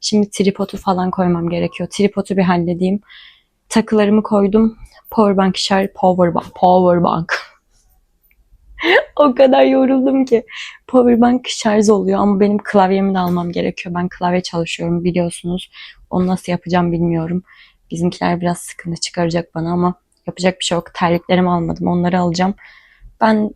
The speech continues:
bunları bir götüreyim arabaya. Ondan sonrasına bakalım. Ama şu an karanlık olduğu için arabaya götürürken ve bunları koyarken muhtemelen çekemeyeceğim. Ama en son halini arabanın gösteririm size.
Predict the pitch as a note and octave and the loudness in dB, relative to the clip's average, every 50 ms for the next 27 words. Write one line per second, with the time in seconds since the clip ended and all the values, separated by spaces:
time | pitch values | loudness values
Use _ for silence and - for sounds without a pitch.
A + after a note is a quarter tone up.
0 | _ - G#3+ G#3 F#3 F3+ F#3 F#3+ F3+ F#3+ F3+ - - - - E3+ E3+ E3+ - _ | _ -4 -2 0 0 0 0 2 2 2 0 0 -4 -6 -4 -4 -4 -4 -6 _
1 | _ _ _ _ _ _ _ _ _ _ - - F3+ E3+ E3 D#3+ D#3+ D#3+ D#3+ F3 | _ _ _ _ _ _ _ _ _ _ -2 0 0 2 2 0 0 0 0 -4
2 | - _ _ _ - - _ _ - G#3+ G#3 F#3+ F3 F3 - - F3 D#3+ E3 - | -6 _ _ _ -20 -20 _ _ 0 2 2 2 2 0 -2 -2 -4 -4 -4 -6
3 | - E3+ E3 E3 D#3 - E3 - D#3+ - _ _ _ _ _ _ _ _ _ _ | -6 -4 -4 -4 -4 -4 -4 -6 -6 -6 _ _ _ _ _ _ _ _ _ _
4 | _ _ _ _ _ - _ _ - - - G3+ G#3 G#3 G#3 G#3 - - G3+ F#3+ | _ _ _ _ _ -20 _ _ -14 -4 0 2 4 4 4 2 2 0 0 0
5 | G3 G3 - G#3 F#3+ F#3 F#3 G3 F#3+ - G3+ F#3 F3+ F#3+ F#3 - - G3 F#3+ F#3+ | 0 0 2 2 2 4 2 0 0 0 0 0 0 -2 -2 -2 -4 -4 -4 -4
6 | - - - - - - - - - - F#3+ F#3 F3+ F3+ F#3 F#3 F#3 F#3 F#3 - | -6 -8 -6 -6 -6 -6 -10 -6 -2 2 2 2 4 4 4 4 2 2 0 -4
7 | - - F#3+ F3+ - - F#3 F3+ F#3 F#3+ - - - F3+ F3 F3 F3+ F3+ F#3 F#3 | -4 -4 -4 -4 -2 -2 -2 -2 -2 -2 -4 -4 -4 -4 -2 0 0 0 0 2
8 | - F#3 F3+ F3 F3+ F3+ F3+ F3+ F3+ F3 - F3+ F3 F3+ F#3+ G3 - - F#3+ F#3 | 2 2 2 2 0 -2 -2 -2 -4 -4 -6 -6 -4 -4 -4 -4 0 0 0 0
9 | - F3 E3+ E3+ D#3+ D#3 D#3+ F3+ G3 _ - - - - - - - G3 F#3 F#3 | 0 -2 -4 -4 -4 -4 -4 -6 -6 _ -10 -20 -20 -20 -14 -4 -2 0 0 0
10 | F#3 - - - F#3+ F#3 F3+ - F3+ E3 E3 E3 E3 E3 D#3+ D#3+ D#3+ D#3+ E3 D#3+ | -2 -6 -4 -4 -4 -2 -2 -2 -4 -2 -2 -2 -2 -2 -2 -2 -4 -6 -6 -4
11 | E3 E3 F3 F#3+ F#3+ _ _ - - E3+ E3 - - - D#3 D3+ D3 D#3 D#3 - | -4 -2 -2 -2 -4 _ _ -6 -4 -4 -4 -4 -4 -2 -2 -2 -2 -4 -6 -6
12 | - - - D#3+ | -8 -6 -6 -6